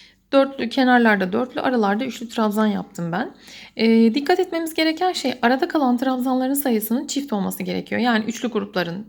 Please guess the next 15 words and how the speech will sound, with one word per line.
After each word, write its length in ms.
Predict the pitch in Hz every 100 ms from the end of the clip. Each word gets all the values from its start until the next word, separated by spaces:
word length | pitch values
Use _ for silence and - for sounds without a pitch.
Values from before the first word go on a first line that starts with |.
| _
ikişer 300 | - 269 -
ikişer 280 | 247 - 196
gitmesi 400 | 185 - 180 -
gerekiyor. 440 | 170 165 165 - 415 - - - -
Ben 180 | - 311
burada 180 | 311 311
mesela 400 | 277 254 269 311
on 100 | 277
tane 260 | 247 220 190
yapmışım. 560 | 180 180 180 - 359 - - - -
Şimdi 220 | 349 302
mes-, 280 | 320 311 320
şimdi 260 | 359 311
iki 140 | 320 -
tane, 380 | 254 202 190